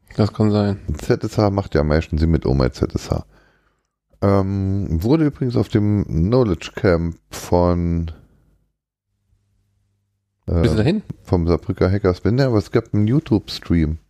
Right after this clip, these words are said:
Speaker 1: Ah ja, stimmt, ja, hast du erzählt.
Speaker 2: Und den gibt's auch offline. Und, ähm, ich hab ja angekündigt, dass ich ihn auch noch zerschneiden werde. Dazu kam ich noch nicht, aber jetzt haben wir ja Phasen, jetzt haben wir ein paar da frei.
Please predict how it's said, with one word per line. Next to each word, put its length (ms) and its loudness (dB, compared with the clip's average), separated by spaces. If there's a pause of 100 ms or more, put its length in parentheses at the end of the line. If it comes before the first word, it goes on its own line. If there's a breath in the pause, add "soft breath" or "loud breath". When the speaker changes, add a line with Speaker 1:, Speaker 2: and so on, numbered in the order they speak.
(500)
Speaker 1:
Ah 100 2
ja, 120 2
stimmt, 360 0
ja, 140 2
hast 160 -4
du 40 2
erzählt. 380 -2
Speaker 2:
Und 380 0
den 220 2
gibt's 280 -4
auch 240 0
offline. 500 0 (1300)
Und, 440 0
ähm, 540 0 (220)
ich 100 -12
hab 140 0
ja 80 2
angekündigt, 680 0
dass 160 2
ich 160 -6
ihn 220 2
auch 180 0
noch 300 0
zerschneiden 540 0
werde. 280 0 (720 loud breath)
Dazu 240 -2
kam 280 0
ich 120 -8
noch 140 0
nicht, 260 -2
aber 380 0 (1160)
jetzt 180 -2
haben 120 -2
wir 80 0
ja 120 0
Phasen, 500 0
jetzt 180 -4
haben 80 0
wir 80 2
ein 60 -2
paar 180 0
da 120 0
frei. 440 -2